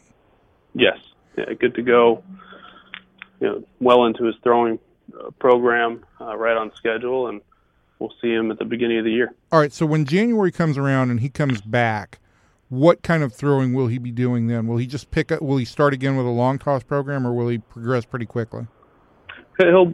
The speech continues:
Speaker 1: he'll progress pretty quickly into, uh, into the throwing program, and, um, you know, he'll be, he'll be, uh, probably towards the end of spring training, um, have a chance to get into some,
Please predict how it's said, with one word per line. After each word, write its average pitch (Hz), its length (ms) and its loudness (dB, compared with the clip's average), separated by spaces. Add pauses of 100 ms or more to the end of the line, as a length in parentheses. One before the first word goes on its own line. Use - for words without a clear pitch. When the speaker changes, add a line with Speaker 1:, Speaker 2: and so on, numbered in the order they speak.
(100)
Speaker 1:
he'll 165 140 4
progress 123 380 4 (100)
pretty 101 200 -2
quickly 101 480 -6 (140)
into, 104 440 -8
uh, 98 160 -6 (560)
into 110 160 -2
the 95 220 0
throwing 101 260 -2
program, 98 640 -2
and, 92 140 -12 (280)
um, 87 360 -6 (360)
you 127 60 -2
know, 107 80 -6
he'll 165 140 4
be, 160 320 2 (1200)
he'll 165 160 6
be, 151 280 6
uh, 117 280 4 (580)
probably 156 200 -10
towards 135 200 -4
the 117 120 -8
end 120 200 -6
of 120 100 -10
spring 120 280 -8
training, 120 540 -4 (180)
um, 110 420 -8 (120)
have 117 100 -2
a 104 60 -12
chance 110 360 -10
to 110 100 -6
get 113 160 0
into 104 240 -6 (100)
some, 101 200 -6